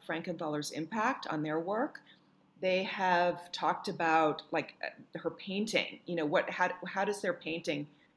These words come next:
or in what way does her painting speak to them? In what way do they see her grappling with, with painterly and artistic problems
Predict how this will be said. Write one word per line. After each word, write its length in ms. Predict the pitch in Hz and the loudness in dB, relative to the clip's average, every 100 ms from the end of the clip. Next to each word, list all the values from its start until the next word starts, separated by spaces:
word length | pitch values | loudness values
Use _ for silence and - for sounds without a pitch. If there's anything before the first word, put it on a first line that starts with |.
| - | 2
or 320 | 175 - - | 2 2 -2
in 160 | 196 185 | -2 4
what 200 | 202 - | 6 6
way 120 | 202 | 2
does 160 | 185 - | 0 -2
her 100 | 170 | -2
painting 360 | - 165 151 | -2 -2 0
speak 340 | 156 - 185 - | -2 -2 -4 -4
to 100 | 180 | -4
them? 260 | 151 135 - - - - _ - | 0 2 0 -4 -20 -20 _ -8
In 140 | 175 | 2
what 240 | 185 190 175 | 4 4 6
way 220 | 175 170 | 6 4
do 100 | 170 | 4
they 200 | 160 165 | 4 4
see 260 | - 165 | 4 2
her 300 | 156 - 214 202 | 0 -2 -2 -2
grappling 680 | 165 160 165 - 175 156 147 | 0 2 2 2 0 2 0
with, 140 | 147 - | -2 -4
with 200 | 156 156 | -4 -4
painterly 640 | - 190 190 190 175 160 156 | -4 -6 -4 -2 2 2 2
and 80 | |
artistic 580 | 147 151 175 - - - | -2 -2 -4 -4 -6 -6
problems 840 | - 175 202 170 113 - - - | -2 2 2 2 0 0 0 0